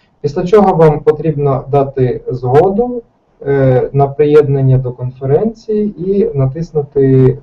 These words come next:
кнопочку. В наступній вкладці вам запропонують, система вам запропонує приєднатися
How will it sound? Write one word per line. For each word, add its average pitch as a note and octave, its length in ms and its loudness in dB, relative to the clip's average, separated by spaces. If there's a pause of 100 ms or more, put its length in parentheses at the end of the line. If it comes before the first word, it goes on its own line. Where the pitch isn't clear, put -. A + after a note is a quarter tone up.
кнопочку. - 580 -4 (500)
В D#3 100 6
наступній E3 760 4
вкладці G#3 760 0
вам C#3+ 460 4
запропонують, C3+ 960 -2
система D3 400 0
вам C#3 220 0
запропонує C3+ 680 -2
приєднатися C3+ 920 -2